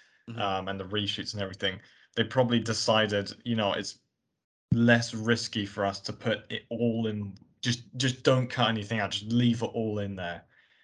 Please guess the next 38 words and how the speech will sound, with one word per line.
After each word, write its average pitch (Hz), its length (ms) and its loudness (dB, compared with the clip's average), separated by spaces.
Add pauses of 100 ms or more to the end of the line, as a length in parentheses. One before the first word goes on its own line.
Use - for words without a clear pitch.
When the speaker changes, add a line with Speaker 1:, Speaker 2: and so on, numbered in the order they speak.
(200)
Speaker 2:
and 107 160 0
then 107 80 0
just 104 220 -4
Speaker 1:
Yeah. 113 100 -6
Speaker 2:
put 107 80 0
it 107 80 4
on 101 140 -2
H 104 180 -6
B 107 80 -2
O 101 80 0
Max, 98 320 -4
'cause 107 140 -6
it's 98 100 -6
not 113 160 4
like 101 100 -2
they're 107 120 -4
gonna, 101 280 -2
you 107 140 -4
know, 95 80 -2
be 101 260 -6 (520)
fitting 110 460 -4
this 107 180 -6
in 107 100 -2
with 101 120 -4
cinema 101 440 -2
screenings, 92 600 -8
are 95 200 -6
they? 90 160 -10
So 92 440 -10 (560)
Speaker 1:
Yeah. 107 160 -6
Speaker 2:
they 98 140 0
didn't 104 140 -2
really 101 140 2
have 101 280 2
that 95 180 -4
problem. 95 500 -6
So 98 320 -6 (140)
it's 101 100 -16